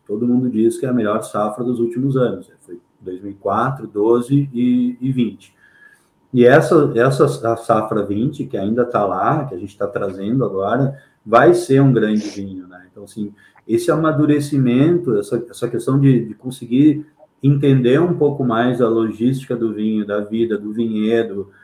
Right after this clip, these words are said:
É, Mendoza, por exemplo, a gente, é,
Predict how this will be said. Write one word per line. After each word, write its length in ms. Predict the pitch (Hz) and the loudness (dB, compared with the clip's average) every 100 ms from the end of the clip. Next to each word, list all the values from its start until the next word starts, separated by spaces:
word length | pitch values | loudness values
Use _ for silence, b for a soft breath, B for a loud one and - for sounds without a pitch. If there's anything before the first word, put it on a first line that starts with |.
| b _ | b _
É, 320 | 107 101 104 - | -4 -2 -2 -4
Mendoza, 600 | 117 123 120 110 135 139 | -6 0 4 6 6 2
por 200 | 113 110 | -4 -4
exemplo, 340 | 101 110 120 110 | -4 -6 -6 -6
a 40 | |
gente, 440 | 110 113 117 107 - - | -6 -10 -6 -8 -8 -6
é, 360 | 104 98 98 | -4 -2 -6